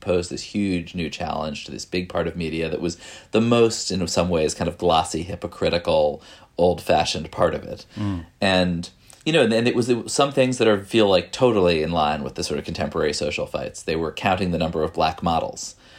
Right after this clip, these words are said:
Speaker 1: in these magazines, which was, like, zero all the time,
Speaker 2: Hmm.
Speaker 1: until they basically shamed them into hiring some black models. And, and along with the, you know, the photoshopping stuff and talking about sex and life in a way that was much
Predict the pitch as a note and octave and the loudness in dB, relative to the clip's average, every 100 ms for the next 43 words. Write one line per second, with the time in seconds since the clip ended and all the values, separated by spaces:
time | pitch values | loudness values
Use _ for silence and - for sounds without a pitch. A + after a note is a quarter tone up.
0 | - - F#2+ F2+ D#2+ D2 D#2 D2+ - C#2 | -20 -6 0 2 2 -2 -2 -4 -2 -4
1 | - D#2+ E2 - - D#2+ C#2+ F#2 F#2+ F2+ | -2 -4 -4 -6 -4 -2 -2 0 2 0
2 | - - E2 E2+ - - E2 C2+ - G2 | -2 -6 -2 0 -2 -2 0 -2 -6 -2
3 | A2 G2+ E2 F2+ F#2+ G#2 F2+ E2+ F2 - | 2 2 0 -2 4 4 6 6 4 2
4 | - D2+ - E2 E2 - D2+ - F2 F#2 | -2 -2 0 0 0 -4 -6 -4 -2 0
5 | D#2+ D#2 E2+ F2 D2 C#2 D2 A#1+ B1+ D2+ | 0 0 -4 -6 -4 -4 -6 -4 -4 -6
6 | - - - - - G#2 G2 F#2+ F2+ G#2 | -10 -18 -20 -20 -2 0 2 0 0 2
7 | E2+ G2 F#2 F2+ E2 F#2 F2+ E2 G#2+ F2+ | 4 4 4 2 0 4 4 4 0 0
8 | F2 F#2 F2 E2+ F2 E2 E2+ E2+ F2 - | 0 4 4 4 2 2 0 -2 -4 -2
9 | E2 D#2 - F3+ G#3 - F#3+ F#3+ F3+ D#3+ | -2 -2 0 -2 0 4 2 2 -4 2
10 | C3 B2+ B2 - - F#2 F#2 - F2+ E2 | 4 4 2 -4 0 0 0 -4 0 2
11 | E2 - E2 E2 D#2+ D#2+ F2 F2+ E2 - | 2 0 -2 -2 -2 -2 -4 -2 -4 -6